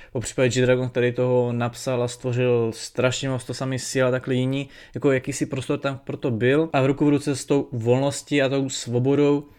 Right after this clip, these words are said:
tam šlo o to, že třeba oproti S M, který byl takový právě hodně na tu choreografii, na ten tanec a na to vystoupení,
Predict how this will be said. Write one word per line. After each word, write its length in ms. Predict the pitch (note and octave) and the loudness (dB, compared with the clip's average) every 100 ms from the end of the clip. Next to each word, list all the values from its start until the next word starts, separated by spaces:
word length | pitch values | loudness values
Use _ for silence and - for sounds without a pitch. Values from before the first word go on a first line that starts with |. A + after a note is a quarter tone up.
| _ | _
tam 160 | - C3 | -4 -2
šlo 240 | B2 C#3 | 0 -2
o 40 | C3+ | 0
to, 180 | C#3 B2+ | -2 -2
že 440 | C3+ C3 C3 B2+ | 0 0 2 -2
třeba 200 | - C3 | -2 -2
oproti 460 | C3 A#2+ C3+ C#3 - | -2 -2 -4 -4 -4
S 220 | B2 - | -4 -2
M, 160 | D#3 D3+ | -2 -2
který 220 | B2+ B2+ | -2 -2
byl 140 | B2+ B2 | 0 0
takový 260 | B2 B2+ | -2 -2
právě 240 | B2+ B2 B2 | -2 0 0
hodně 240 | A#2+ B2 | 0 -2
na 40 | |
tu 140 | A#2+ A#2 | -4 -6
choreografii, 600 | C3+ C3+ B2+ C3 B2 C3 | 0 0 2 0 0 -4
na 80 | B2 | -4
ten 180 | B2 A#2+ | -6 -4
tanec 380 | B2+ B2+ B2 | -2 -2 -2
a 80 | A#2+ | -6
na 80 | A#2 | -6
to 120 | A#2+ | -4
vystoupení, 720 | A#2 - C#3 C3+ C#3 C#3+ C#3+ | -6 -2 -2 -2 -2 -4 -6